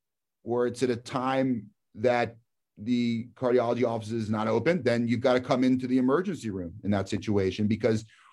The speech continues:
what can be done is what's called an electrical cardioversion.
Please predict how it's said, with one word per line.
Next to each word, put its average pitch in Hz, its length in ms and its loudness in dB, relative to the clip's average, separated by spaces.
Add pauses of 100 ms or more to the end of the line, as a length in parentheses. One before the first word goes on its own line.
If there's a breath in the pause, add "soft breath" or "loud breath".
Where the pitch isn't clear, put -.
(100)
what 127 300 2
can 135 180 2
be 123 180 4
done 143 640 4 (840)
is 131 260 0
what's 135 280 2
called 135 580 0
an 127 180 -2
electrical 139 1160 2 (720)
cardioversion. 123 1040 2